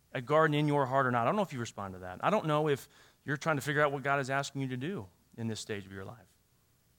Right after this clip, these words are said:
I don't know if your fruit needs to mature a little bit or if God is ready to squeeze you. I don't know what it is.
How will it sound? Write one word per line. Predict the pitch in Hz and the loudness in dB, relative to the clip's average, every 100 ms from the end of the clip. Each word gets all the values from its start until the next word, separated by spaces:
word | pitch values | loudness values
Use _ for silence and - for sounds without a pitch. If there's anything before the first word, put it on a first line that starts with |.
| _ - | _ -6
I | |
don't | 120 | -2
know | 120 135 | 0 0
if | - | 0
your | 143 143 135 - _ _ | 0 2 0 -4 _ _
fruit | _ - 160 175 160 | _ -2 2 2 2
needs | 151 143 | -2 -2
to | 147 | -4
mature | 147 - 170 240 233 - | -4 -4 -4 -4 -4 -4
a | 117 | -6
little | 107 104 | -6 -6
bit | 92 95 87 _ - _ _ _ - | -8 -12 -14 _ -20 _ _ _ -4
or | 127 | -2
if | 117 | 0
God | 139 139 | 2 4
is | 123 120 | 2 -2
ready | 123 120 | -2 -2
to | 104 | -8
squeeze | - - 113 95 | -12 -10 -10 -8
you. | 95 | -8
I | |
don't | 113 127 | -6 -6
know | 123 | -6
what | 123 | -6
it | 110 | -6
is. | 101 95 - | -10 -10 -18